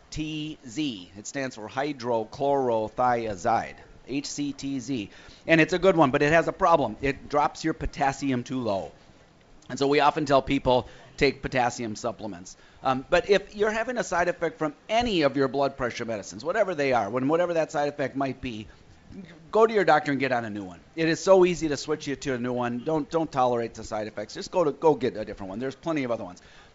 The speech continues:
There are beta blockers. There are ch-, calcium channel blockers. There are angiotensin receptor blockers. This is all a bunch of medical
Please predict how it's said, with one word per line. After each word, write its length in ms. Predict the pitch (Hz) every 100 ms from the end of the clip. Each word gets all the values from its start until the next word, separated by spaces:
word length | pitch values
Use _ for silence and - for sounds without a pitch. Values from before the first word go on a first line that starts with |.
| -
There 100 | 147
are 140 | 139
beta 340 | 127 175 165
blockers. 540 | 127 123 110 117 95 92
There 200 | 131 131
are 360 | 127 127 120 - 117 -
ch-, 200 | 165 147
calcium 460 | 160 139 - 139
channel 320 | 127 147 143 135
blockers. 500 | 113 101 - 98 95
There 140 | 117
are 220 | 113 107 - - - _
angiotensin 1080 | 120 135 160 147 151 139 - 147 151 156 135
receptor 600 | 117 - 151 - - 117
blockers. 480 | 95 117 107 95 98
This 160 | 160
is 100 | 151
all 140 | 135 139
a 40 |
bunch 200 | 131 127
of 80 | 117
medical 440 | 117 127 131 113